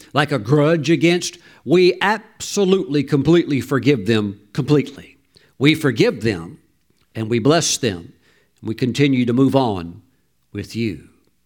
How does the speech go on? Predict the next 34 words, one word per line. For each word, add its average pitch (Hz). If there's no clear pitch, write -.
We 107
thank 139
you 131
for 127
a 110
clear 143
conscience 127
between, 117
with 120
you 156
and 123
with 123
anybody 139
on 127
the 123
planet 123
Earth 117
<laughs> -
or 131
anybody 160
that's 127
even 139
passed 135
away. 113
Well, 110
a -
clean 170
conscience, 147
we 151
hold 151
no 156
unforgiveness 147
against 135
anyone. 104